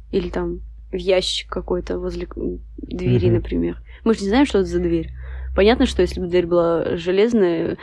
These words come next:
Speaker 1: даже гриффиндорцы бы не стали её выбивать
Speaker 2: Да, да.
Speaker 1: плечом.
Speaker 2: А ты когда этот тест узнала, тебе его, ну, ты его сразу прочитала или тебе его тоже задавали?
Speaker 1: Мне тоже задавали,
Speaker 2: Кто
Speaker 1: и,
Speaker 2: ты?
Speaker 1: и я тоже в Слизерине.
Speaker 2: Ну,
Speaker 1: <laughs>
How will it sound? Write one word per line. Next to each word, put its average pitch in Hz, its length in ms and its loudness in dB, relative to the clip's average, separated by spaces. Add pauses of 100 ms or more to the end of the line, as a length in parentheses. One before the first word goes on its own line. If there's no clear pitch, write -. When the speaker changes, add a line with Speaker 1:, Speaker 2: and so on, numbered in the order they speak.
(240)
Speaker 1:
даже 190 420 4
гриффиндорцы 202 720 4
бы 190 80 6
не 240 100 6
стали 233 300 0
её 202 160 6
выбивать 202 400 2
Speaker 2:
Да, 220 60 -8
да. - 40 -8
Speaker 1:
плечом. 190 460 0 (360)
Speaker 2:
А 113 300 4
ты 113 240 -2
когда 123 220 4
этот 113 180 2
тест - 240 0
узнала, 104 320 2
тебе 110 160 0
его, 110 240 4 (340)
ну, 110 200 0
ты 107 100 -2
его 110 100 4
сразу 117 240 0
прочитала 180 400 2
или 135 100 0
тебе 107 200 0
его 107 100 4
тоже 101 200 2
задавали? 87 420 0 (100)
Speaker 1:
Мне 208 240 4
тоже 208 200 2
задавали, 180 600 2
Speaker 2:
Кто 185 160 4
Speaker 1:
и, 190 80 0
Speaker 2:
ты? 131 160 -2 (380)
Speaker 1:
и 202 120 4
я 196 160 6
тоже 185 240 0
в - 40 -12 (200)
Слизерине. 175 640 -2 (500)
Speaker 2:
Ну, 135 920 0 (500)
Speaker 1:
<laughs> - 460 -10